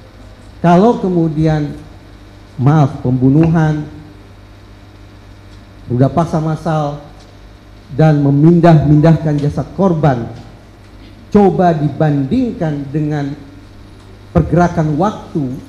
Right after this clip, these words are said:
yang disampaikan oleh Widi dan Mega, memang ada ketidaksesuaian. Dalam pengertian, sejujurnya saya menaruh rasa sanksi. Benarkah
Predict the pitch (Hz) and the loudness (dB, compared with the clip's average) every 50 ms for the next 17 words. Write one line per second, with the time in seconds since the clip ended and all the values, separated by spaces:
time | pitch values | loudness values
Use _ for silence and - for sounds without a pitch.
0 | - - - 147 147 143 143 131 123 - 143 131 131 131 - 170 175 165 - 151 | -20 -12 -8 -6 -6 -4 -4 -6 -6 -6 -6 -6 -6 -6 -6 -6 -6 -4 -4 -6
1 | 147 143 143 - 139 135 135 135 127 127 131 139 160 180 180 151 143 143 143 131 | -6 -6 -8 -6 -6 -4 -4 -2 -2 -4 -2 -2 -2 -2 -2 -4 -4 -4 -4 -2
2 | 131 127 120 120 120 127 139 - - - 160 175 151 - 131 110 113 117 - - | -2 -4 -4 -4 -6 -10 -12 -14 -8 -4 -2 -2 -2 -2 -6 -8 -8 -10 -12 -14
3 | - - - - - 143 151 151 156 160 156 151 151 - 147 139 135 123 127 123 | -14 -14 -14 -12 -6 -4 -2 0 2 0 0 -2 -4 -6 -6 -6 -4 -4 -4 -4
4 | 120 117 117 120 120 - - - - - - - - - - - 147 135 127 120 | -4 -4 -6 -8 -12 -14 -16 -18 -18 -18 -18 -20 -20 -20 -8 -6 -2 0 2 2
5 | 110 131 120 143 131 113 104 92 92 - - - - - - - - - - - | 2 -2 -2 -2 -2 -2 -2 -2 -6 -8 -10 -12 -12 -10 -10 -10 -6 -6 -6 -6
6 | - - - - - - 120 131 139 131 127 135 143 147 143 143 160 175 180 185 | -4 -6 -6 -6 -4 -2 -2 -2 -2 -2 -4 -4 -4 -4 -2 0 2 4 4 2
7 | 185 185 185 - - - - - - - - - - - - - - - 135 131 | 2 -2 -6 -8 -8 -10 -10 -8 -8 -8 -8 -8 -8 -10 -12 -10 -6 -6 -4 -4
8 | 131 127 - 147 143 143 151 160 175 180 175 180 - - - - - - - - | -2 0 0 2 2 2 2 2 2 0 0 -2 -4 -6 -8 -6 -6 -6 -6 -2
9 | - - - - 160 151 165 175 175 170 160 156 147 147 151 147 147 151 143 - | -4 -2 -2 0 2 2 2 2 2 0 -2 -2 -2 -2 -2 -2 -2 -2 -2 0
10 | 170 160 - - - 170 175 170 170 160 - - - - - - - - - - | -2 -4 -4 -4 -4 -4 -2 -2 -4 -6 -6 -8 -10 -10 -8 -10 -12 -12 -6 -6
11 | - - - - - - - - - - - - - 131 139 147 160 180 196 190 | -6 -6 -6 -8 -12 -10 -10 -10 -10 -10 -10 -8 -2 0 0 4 4 4 4 2
12 | - - - 143 110 | 0 0 -2 -2 -2